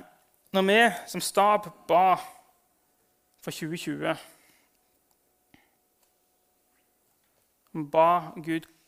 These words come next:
«Hva vil du for Bedehuskirken?» Ehm, jeg tror jeg Gud utfordrer oss på å velge den gode del.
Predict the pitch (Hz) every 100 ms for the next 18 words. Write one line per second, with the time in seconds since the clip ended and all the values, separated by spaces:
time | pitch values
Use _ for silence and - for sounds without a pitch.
0 | - 175 180 175 170 160 147 143 175 165
1 | - - - _ _ _ _ _ _ _
2 | _ _ _ _ _ _ _ _ - -
3 | - _ _ _ _ _ _ _ _ _
4 | _ _ 262 143 139 135 131 127 123 -
5 | - - _ _ _ _ - - 180 160
6 | 165 180 - _ - 175 180 165 143 -
7 | 156 - 165 147 135 156 165 151 151 156
8 | - 208